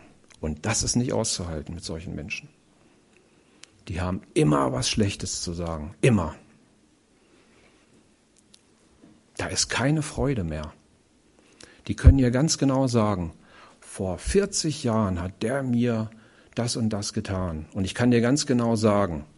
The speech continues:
was für eine Hose der anhatte, was für Schuhe der anhatte. Ich, ich kann, ich höre noch genau den Wortlaut. Das sollte uns nicht bestimmen. Das bindet uns.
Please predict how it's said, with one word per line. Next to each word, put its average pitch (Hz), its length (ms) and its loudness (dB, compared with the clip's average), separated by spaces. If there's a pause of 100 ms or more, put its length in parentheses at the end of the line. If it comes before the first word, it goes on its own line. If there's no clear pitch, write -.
(520)
was 101 160 2
für - 120 2
eine 110 120 6
Hose 160 340 8
der 151 160 6
anhatte, 156 640 4 (920)
was 120 180 2
für 120 180 4
Schuhe 180 420 6
der 160 140 4
anhatte. 151 600 2
Ich, - 240 -8
ich - 100 -6
kann, 151 220 2
ich - 180 2
höre 170 100 6
noch 165 180 2 (160)
genau 202 300 8
den 214 180 6
Wortlaut. 165 600 4 (1200)
Das - 220 -2
sollte 104 280 0
uns 107 160 2
nicht 113 160 2
bestimmen. 107 460 0 (500)
Das - 240 -6
bindet 120 360 2
uns. 82 420 -8